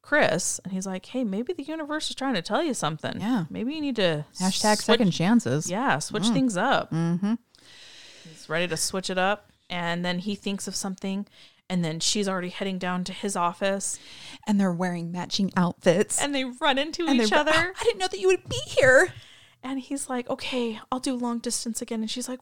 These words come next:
Speaker 1: "Why are you going somewhere?" And he goes, "Wait, aren't you?" And she goes, "No."
Speaker 2: And that was after they kissed.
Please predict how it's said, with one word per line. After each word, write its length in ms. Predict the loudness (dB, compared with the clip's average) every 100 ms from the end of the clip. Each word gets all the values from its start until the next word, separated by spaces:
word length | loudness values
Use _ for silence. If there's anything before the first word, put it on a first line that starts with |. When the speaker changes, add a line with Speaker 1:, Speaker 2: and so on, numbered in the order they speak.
| -8
Speaker 1:
"Why 180 | -8 -6
are 60 |
you 140 | -8 -6
going 340 | -2 -2 -2
somewhere?" 260 | -4 -2 -2
And 60 |
he 60 | -2
goes, 200 | -4 -4
"Wait, 200 | -4 -4 -6
aren't 180 | -10 -10
you?" 360 | -10 -4 -2 -2
And 80 |
she 80 | -4
goes, 240 | -4 -6 -8 -18 _ _ _ _
"No." 440 | -8 -4 -4 -4 -10 -20 _ _ _ _ _ _
Speaker 2:
And 240 | -10 -2 0
that 120 | 0
was 220 | -2 -6 -8
after 440 | -6 -4 -4 -4 -2
they 160 | -4
kissed. 680 | -4 -4 -4 -4 -8 -10 -12